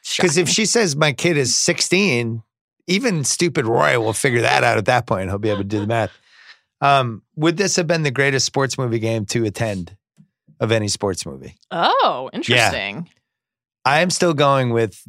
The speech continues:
Speaker 1: the end of Victory with Sly Stallone.
Speaker 2: Ooh.
Speaker 1: Which, um, a pen-, the Allies come back from four down to tie it. They get robbed of the winning goal by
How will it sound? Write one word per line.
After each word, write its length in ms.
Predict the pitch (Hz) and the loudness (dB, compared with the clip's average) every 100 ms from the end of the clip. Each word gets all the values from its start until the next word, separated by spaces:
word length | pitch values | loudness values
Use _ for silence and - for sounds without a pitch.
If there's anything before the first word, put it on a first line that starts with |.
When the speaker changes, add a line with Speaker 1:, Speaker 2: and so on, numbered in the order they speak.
| 127 | -6
Speaker 1:
the 160 | 143 139 | -6 -2
end 220 | 131 127 | -2 0
of 100 | 113 | -2
Victory 520 | 95 107 117 113 98 | -2 -2 -2 -2 -2
with 160 | 92 95 | -4 -2
Sly 240 | - 104 | -2 -2
Stallone. 520 | 95 - 95 92 87 85 _ - | -2 -2 -2 -6 -8 -12 _ -6
Speaker 2:
Ooh. 540 | 180 302 539 208 - - | 0 2 4 2 -2 -6
Speaker 1:
Which, 440 | 123 127 120 - - _ _ _ _ - | 0 0 2 -2 -4 _ _ _ _ 0
um, 320 | 135 117 110 - | 2 2 0 -2
a 60 | 131 | -4
pen-, 340 | - 147 151 - _ _ _ _ - | 0 0 0 -6 _ _ _ _ 0
the 220 | 147 147 | 0 0
Allies 500 | 147 156 190 185 175 | 0 4 6 4 2
come 240 | - 170 160 | 0 0 2
back 280 | 143 143 - | 2 2 0
from 200 | - 117 | -6 -6
four 340 | - 143 160 | -4 0 2
down 300 | 147 127 123 | 4 2 2
to 80 | 120 | -2
tie 360 | 104 123 113 107 | -2 0 0 -2
it. 120 | 110 _ _ _ _ _ _ | -4 _ _ _ _ _ _
They 80 | 139 | 0
get 180 | 131 131 | 2 0
robbed 460 | 139 143 160 160 147 | 2 4 4 2 -2
of 120 | 120 | -2
the 80 | 131 | -2
winning 240 | 131 127 | 0 0
goal 240 | 120 117 113 | 0 0 2
by 360 | 110 110 110 | 2 2 0